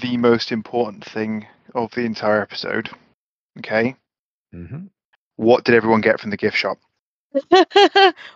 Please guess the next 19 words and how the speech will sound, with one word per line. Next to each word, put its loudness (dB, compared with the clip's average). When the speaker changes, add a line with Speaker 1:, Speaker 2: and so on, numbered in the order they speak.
Speaker 3:
We -16
definitely 0
need -6
to -4
go 0
to -6
the -6
quartermaster, -4
ask 0
him 0
what's 2
going 0
on. 0
Wagwan, 4
how 0
do -2
we -4
get 0
there? 0